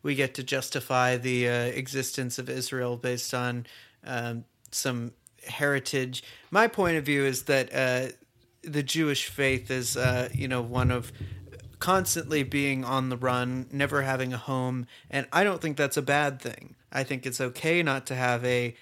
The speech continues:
nation state that you pledge your allegiance to. And, uh, some people, uh, who are conservatives, uh,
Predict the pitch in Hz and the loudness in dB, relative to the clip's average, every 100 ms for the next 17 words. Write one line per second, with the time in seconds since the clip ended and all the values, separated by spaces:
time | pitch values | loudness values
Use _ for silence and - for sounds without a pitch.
0 | - 139 135 131 143 127 113 - 135 135 | -6 0 2 2 -2 -2 -2 0 0 0
1 | 151 - 127 131 120 120 - _ - - | -2 -2 -2 -2 -4 -4 -10 _ -16 -6
2 | 131 127 127 127 127 135 143 131 127 123 | 0 2 2 -2 -4 -6 -2 0 2 0
3 | 123 135 131 131 131 127 - - 135 139 | -2 -4 -2 -2 -2 -4 -4 -2 -2 -2
4 | 156 - - - 135 131 135 131 135 135 | -4 -14 -20 -8 -2 0 2 2 2 2
5 | 135 - _ _ _ _ - - - 190 | 0 -4 _ _ _ _ -10 -4 0 0
6 | 202 175 170 170 175 135 135 131 127 131 | 2 -2 0 0 0 0 2 2 2 0
7 | 131 127 127 123 - - 147 - 139 - | 0 0 0 -4 -12 -16 -14 -10 -4 0
8 | 156 156 139 127 127 131 - - 131 131 | 2 0 0 -2 -2 -2 -4 -2 0 0
9 | 131 | 0